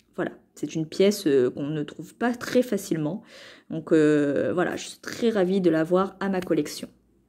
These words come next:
Donc, euh, ben, écoutez, n'hésitez pas à me faire part, euh, de vos avis, euh, en commentaire. Ça me fera un plaisir de vous lire, comme d'habitude. Et puis, euh, ben, je prendrai un temps à, de tous, euh, de pouvoir, euh, vous répondre à tous.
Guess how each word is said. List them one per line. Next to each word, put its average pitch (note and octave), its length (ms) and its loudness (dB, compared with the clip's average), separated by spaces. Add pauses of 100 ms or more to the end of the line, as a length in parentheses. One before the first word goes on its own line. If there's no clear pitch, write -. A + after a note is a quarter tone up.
(880)
Donc, B3 300 6
euh, A#3 120 8
ben, A#3+ 160 6
écoutez, C#4 440 6
n'hésitez A#3 340 2
pas D#4+ 180 6
à - 20 4
me E4 120 2
faire C#4 280 -2
part, C4 260 0
euh, G3 80 6
de A#3+ 100 6
vos C#4+ 260 8
avis, G3+ 380 4
euh, - 180 4
en C#4+ 140 2
commentaire. F#3+ 640 2
Ça F3 100 -8
me D3+ 120 -4
fera D#3 200 -12
un D3 80 -2
plaisir G3+ 560 0
de G3 80 4
vous F#3 220 6
lire, F3 260 2
comme F#3 160 -2
d'habitude. E3 560 0 (260)
Et F3 120 6
puis, G3+ 420 0
euh, D3+ 220 6
ben, D#3+ 400 -2
je D#3 100 -6
prendrai E3+ 340 -8
un C#3 120 -4
temps A3+ 320 -2
à, F3 80 -4 (180)
de D#3 140 -2
tous, A3 720 0
euh, D#3+ 320 6
de F3+ 80 -2
pouvoir, G3 360 4
euh, E3 460 2
vous F3 140 0
répondre F#3+ 320 4
à F3+ 60 2
tous. - 360 -14